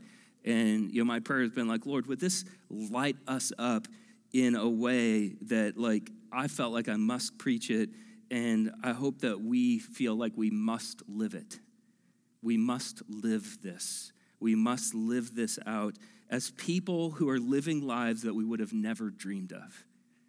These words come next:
That's just, like, across the board. We're already living lives, if we're in Christ, that we never dreamed of.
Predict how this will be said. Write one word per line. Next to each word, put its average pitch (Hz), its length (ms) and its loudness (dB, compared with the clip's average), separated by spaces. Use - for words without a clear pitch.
That's 120 200 0
just, 139 220 2
like, 113 300 0
across - 400 2
the 139 140 -2
board. 110 360 0
We're 139 160 2
already 180 360 4
living 135 280 0
lives, 110 540 0
if 120 160 -6
we're 120 180 -2
in 120 140 -2
Christ, 110 540 -6
that 123 80 0
we 110 140 2
never 117 260 0
dreamed 107 420 -2
of. 87 360 -10